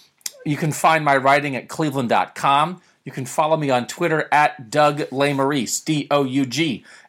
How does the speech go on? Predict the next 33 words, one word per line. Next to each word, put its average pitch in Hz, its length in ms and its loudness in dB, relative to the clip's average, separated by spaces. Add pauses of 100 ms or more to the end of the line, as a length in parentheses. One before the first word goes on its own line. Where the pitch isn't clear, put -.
L 147 200 4
E 135 180 -4
S - 400 2
M 151 200 2
E 139 200 -4
R 135 240 4
I 123 200 2
S 123 280 0
E 131 160 -6
S. - 440 0 (280)
I'm 160 260 2
in 214 260 2
on 185 260 4
the 180 80 -4
pick. - 460 -2 (360)
I'm 135 160 0
in 165 120 0
on 175 160 4
Baker 165 260 2
Mayfield. 139 560 0
I 95 60 -6
liked 143 320 0
it. 220 220 2
I - 40 -12
thought 127 140 -2
it 107 40 -4
was - 100 -10
bold. 160 400 2
I 151 60 4
thought 135 160 -2
it 127 40 -2
was 117 140 -6
smart. - 480 2